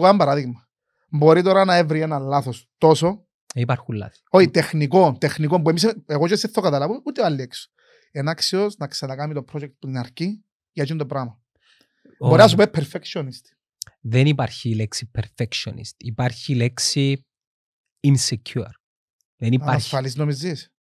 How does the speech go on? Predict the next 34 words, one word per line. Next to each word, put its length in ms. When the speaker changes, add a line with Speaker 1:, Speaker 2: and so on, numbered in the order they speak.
Speaker 2:
Ναι, 140
αλλά 260
όχι 120
με 80
την 140
κακή 200
έννοια, 300
Speaker 1:
Ναι, 60
Speaker 2:
όπως 200
Speaker 1:
ναι, 80
ναι, 120
ναι, 160
ναι. 160
Speaker 2:
Ναι, 200
δε-, 140
δεν 140
υπάρχει 360
τελειότητα. 640
Σοβαρό, 260
μιλούμε 240
τώρα. 260
Speaker 1:
Ναι, 60
ρε, 80
σίγουρα 280
Speaker 2:
Το 60
Speaker 1:
είναι. 100
Speaker 2:
σύμπαν 300
που 80
ζούμε 240
δεν 160
υπάρχει 460
τελειότητα. 640
Υπάρχει, 840
ε, 100